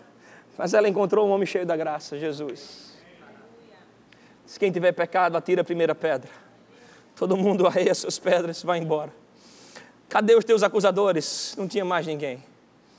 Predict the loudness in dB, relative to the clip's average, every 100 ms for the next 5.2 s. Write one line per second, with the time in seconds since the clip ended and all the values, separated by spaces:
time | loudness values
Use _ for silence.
0 | _ _ -20 _ -10 0 2 2 0 0
1 | 0 2 2 2 2 0 0 0 -2 -6
2 | -14 -14 -18 -20 _ _ -20 -20 -12 -2
3 | -2 2 2 2 0 -4 -14 -8 0 0
4 | -2 -8 -10 -10 -10 -12 -14 -18 -18 -18
5 | -20